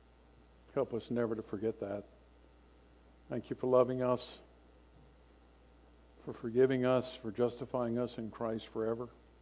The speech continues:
Thank you that we can be your children, that we can call you our Father, that we're brothers and sisters forever in your family, all because of your grace.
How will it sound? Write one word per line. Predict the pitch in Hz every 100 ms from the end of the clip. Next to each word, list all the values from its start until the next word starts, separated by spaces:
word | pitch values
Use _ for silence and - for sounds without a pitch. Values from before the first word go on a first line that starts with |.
| - - - - - - - - -
Thank | 113
you | 104
that |
we | 123 117
can | 110
be | 107 113 113 101 - -
your | 113
children, | 113 - 139 127 127
that | 117
we | 107 104
can | 107
call | - 123
you | 120 110 107 -
our | 107 104 -
Father, | 131 135 143 139 - - - - - - - - - - - - - - - - - - 117
that | 104
we're | 107
brothers | 117 131 123 107
and | 113
sisters | - 135 - 127 -
forever | 110 113 127 123
in | 110
your | 113
family, | - 117 120 123 110 - - - - - - - - - - - - -
all | 123
because | 120 113 117 101
of | 101
your | 98
grace. | 104 104 101